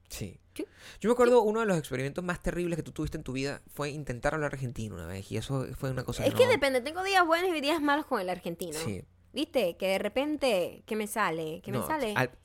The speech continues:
Speaker 1: cada vez que
Speaker 2: El
Speaker 1: tú haces eso,
Speaker 2: acento.
Speaker 1: me, a mí me, me, me llenan de mensajes insultándome, diciendo, "¿Cómo Maya va a hablar argentino así? Eso no sabe". Y otra gente me dice, "Ay, qué mío, qué bella".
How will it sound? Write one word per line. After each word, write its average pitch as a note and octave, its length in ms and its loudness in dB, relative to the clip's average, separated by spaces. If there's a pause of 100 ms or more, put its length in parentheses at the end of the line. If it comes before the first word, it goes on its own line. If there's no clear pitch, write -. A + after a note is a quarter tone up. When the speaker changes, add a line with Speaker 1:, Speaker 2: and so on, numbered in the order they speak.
(160)
Speaker 1:
cada F#3+ 180 8
vez B3 100 4
que A3 60 0
Speaker 2:
El A#3 40 2
Speaker 1:
tú A3+ 60 4
haces A#3 300 4
eso, A3 260 2
Speaker 2:
acento. - 280 -14
Speaker 1:
me, C3+ 80 -2
a C3 100 0
mí C#3 100 -2
me, F#3 240 0
me, D#3 300 -2
me C#3 180 0
llenan F3+ 340 0
de F#3 80 0
mensajes E3+ 400 2
insultándome, A#2+ 680 -2
diciendo, B2+ 280 -6
"¿Cómo E3+ 220 0
Maya G3+ 260 4
va G#3 80 6
a - 20 8
hablar G3+ 220 6
argentino F#3 340 0
así? A3+ 280 0
Eso G#3+ 240 0
no G#3 80 0
sabe". E3+ 420 4 (1300)
Y D3+ 120 6
otra C#3 180 4
gente E3 180 2
me E3+ 80 -2
dice, E3+ 160 0
"Ay, D3+ 180 -4
qué C#3 180 -2
mío, D3+ 160 -6
qué B2+ 120 -2
bella". B2+ 260 0